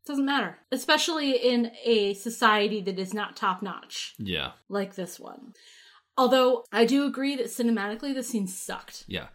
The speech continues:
Speaker 2: It's incredibly frustrating.
Speaker 1: Yes. And it stops the movie in its tracks.
Speaker 2: Yeah.
Speaker 1: You, you said earlier, we've had some action, some excitement.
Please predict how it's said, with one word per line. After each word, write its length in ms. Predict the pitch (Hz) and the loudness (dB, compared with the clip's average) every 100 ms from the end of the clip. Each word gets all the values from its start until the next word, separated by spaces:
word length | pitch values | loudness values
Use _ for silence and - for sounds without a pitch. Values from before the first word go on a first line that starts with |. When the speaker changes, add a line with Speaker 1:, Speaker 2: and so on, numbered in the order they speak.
| _ _ | _ _
Speaker 2:
It's 180 | 127 127 | -2 2
incredibly 640 | 180 - 143 139 113 117 | 2 2 2 4 4 2
frustrating. 640 | 104 95 - - 76 - - | 2 -2 -2 -6 -8 -10 -8
Speaker 1:
Yes. 440 | 226 208 - - - - | 0 0 -2 -12 -10 0
And 140 | 240 | 2
it 180 | 254 - _ _ | 0 -4 _ _
stops 480 | - - 226 226 - | -6 2 2 2 2
the 80 | |
movie 280 | 233 226 214 208 | 4 4 2 -2
in 120 | 202 | -6
its 120 | 190 | -8
tracks. 560 | - 190 165 - - - | -8 -8 -8 -12 -18 -18
Speaker 2:
Yeah. 120 | - 156 - | -18 -20 -4
Speaker 1:
You, 280 | 226 233 202 - | 0 0 -2 -12
you 260 | - 220 226 | -10 -4 -2
said 260 | - 262 247 | 0 0 2
earlier, 380 | 254 262 233 202 | 2 2 2 0
we've 220 | 220 220 | -2 -2
had 400 | 226 208 196 185 _ | -2 -2 -4 -8 _
some 240 | - 214 - | -6 -6 0
action, 520 | 277 277 285 285 269 | 4 4 4 4 6
some 200 | 269 240 | 6 2
excitement. 920 | 208 190 - - 294 - 277 269 262 | 0 -2 -6 -2 0 0 2 4 2